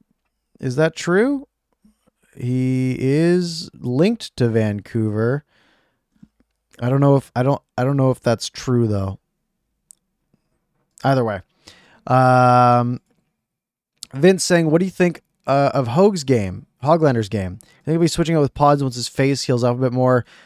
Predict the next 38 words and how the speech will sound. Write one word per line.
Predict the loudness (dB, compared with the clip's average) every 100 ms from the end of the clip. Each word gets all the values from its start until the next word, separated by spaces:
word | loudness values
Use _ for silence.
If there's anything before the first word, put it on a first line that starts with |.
| -6
Not | 0
really | 2
sure | 2 2 2 0 -2
how, | -4 -4 -14 -6
how | -4
both | 2 2 2 2
play | 2
with | 2
Dries | 2 2 2
having | -2 -4
a |
decent | -4 -4 -4
run | -6
so | -4 -6
far, | -2 -2
minus | -2 -6 -8
the |
Boston | -4 -4 -4 -10
game." | -12 -14 _ -20 -6
All | -2
right, | 0
let's | -2
break | 2 2
this | 2 -2
one | -2
down. | -2 -4 -6 _ _ _ _ -4
Uh, | -2 -2 -2 0
I | 0
thought | 4 2
Hoglander | 4 2 4 2 0
was | -2
good. | -2 -6 -6 _ _ _ _ _ _ _ _ _ _ _ -10
Uh, | -2
I, | 0 0 0 2 0 2
I, | 2
I |
genuinely, | 2 2 2 0
I, | 0